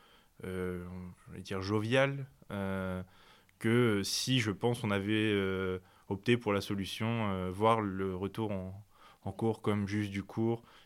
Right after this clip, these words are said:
Il faut performer les cours, il faut avoir le master, et puis, euh, ce qui compte, c'est l'alternance. Je trouve que c'est important d'avoir cet équilibre,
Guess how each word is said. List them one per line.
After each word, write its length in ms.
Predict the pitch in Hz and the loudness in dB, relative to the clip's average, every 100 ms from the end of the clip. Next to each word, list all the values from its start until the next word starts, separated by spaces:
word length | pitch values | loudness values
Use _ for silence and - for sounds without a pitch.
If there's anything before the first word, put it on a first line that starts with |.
| _ | _
Il 100 | 98 | -8
faut 140 | - 101 | -4 -2
performer 480 | 104 - 98 95 | -2 -2 -4 -2
les 120 | 90 90 | -4 -6
cours, 300 | - 117 110 | -2 0 0
il 60 | |
faut 160 | 101 98 | 0 -2
avoir 260 | 92 95 | 0 -2
le 80 | 95 | -2
master, 460 | 90 85 - 117 101 | -2 -4 -4 -4 -4
et 80 | 90 | -12
puis, 360 | - 95 92 | -12 -14 -10
euh, 300 | 95 90 87 90 - - | -8 -8 -8 -10 -16 -20
ce 100 | - | -12
qui 120 | - | -6
compte, 180 | 101 110 | -2 -2
c'est 120 | - | -2
l'alternance. 560 | 90 90 107 104 98 - - - - - - - | -4 -4 -4 -4 -6 -10 -20 -20 -20 -20 -20 -10
Je 580 | 98 92 - _ - - | -8 -8 -12 _ -12 -6
trouve 200 | - 147 | -2 2
que 100 | 123 | 4
c'est 100 | 123 | 4
important 300 | 117 117 135 | 2 2 6
d'avoir 240 | 113 110 | 6 6
cet 180 | - 107 | 2 0
équilibre, 480 | 107 - 113 139 | -2 -2 0 0